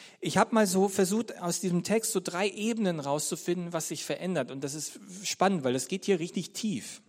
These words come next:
Da ist zum einen diese Ebene der, der Identität, die sich verändert. Die Frage danach, wer wir sind.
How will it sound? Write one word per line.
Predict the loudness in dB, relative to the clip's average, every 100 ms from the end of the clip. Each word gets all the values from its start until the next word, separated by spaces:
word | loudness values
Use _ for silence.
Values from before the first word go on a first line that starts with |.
| _ _ _ _ _ _ _ _ _ _ -16 -16 -12 -2
Da | 0
ist | 0
zum | -2
einen | 0 0
diese | 2 0
Ebene | 0 0 -2
der, | -2 -4
der | -4 -4 -6
Identität, | -2 -2 -2 -8 0 2 2 0
die |
sich | -8 -8
verändert. | -6 -6 -8 -10 -12 -18 -20 _ _ _ _ _ _ _ _ _ _ _ _ _ -20 -18 -16 -10
Die |
Frage | -4 0 2 4
danach, | 4 2 2
wer | 2 4
wir | 2 2
sind. | 4 2 2 -6 -16